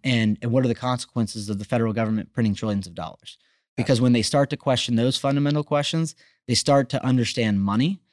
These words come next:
and they s-, un-, start to understand why Bitcoin can be money and why its twenty-one million supply is the foundation of that monetary system. And the highest and best use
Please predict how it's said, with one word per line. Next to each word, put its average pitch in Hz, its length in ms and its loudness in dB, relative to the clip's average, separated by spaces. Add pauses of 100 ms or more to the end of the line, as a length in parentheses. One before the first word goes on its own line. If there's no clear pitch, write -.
(340)
and 123 80 2
they 120 60 6
s-, - 180 0
un-, 135 180 0
start 131 220 0
to 131 60 -2
understand 120 360 2
why 107 120 0
Bitcoin 113 500 -2
can 113 240 -2
be 135 140 2
money 151 340 0
and 117 120 -2
why 107 120 0
its 98 140 -6
twenty-one 123 380 2
million 120 240 0
supply 110 360 -4
is 107 100 -6
the - 80 -16
foundation 110 540 -2
of 110 80 0
that 95 140 -2
monetary 120 420 -2
system. 165 380 -2 (400)
And 113 320 2
the 110 60 0
highest 156 360 2
and 131 100 4
best 135 240 0
use 120 460 0